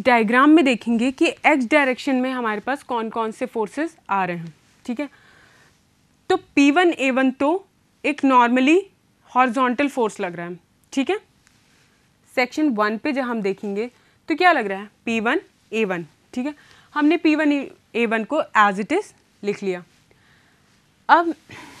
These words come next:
एक्स डायरेक्शन में देख रहे हैं तो आपको पता है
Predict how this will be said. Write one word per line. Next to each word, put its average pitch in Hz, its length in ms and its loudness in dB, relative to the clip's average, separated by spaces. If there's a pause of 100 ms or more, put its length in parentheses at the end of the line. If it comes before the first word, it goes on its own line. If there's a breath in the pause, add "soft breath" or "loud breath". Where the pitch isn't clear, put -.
(440 loud breath)
एक्स 233 240 0
डायरेक्शन 302 340 4
में 277 220 0 (160)
देख 233 200 -2
रहे 233 80 -4
हैं 233 80 -6
तो 294 180 -2
आपको 269 300 0
पता 320 320 0
है 269 260 -4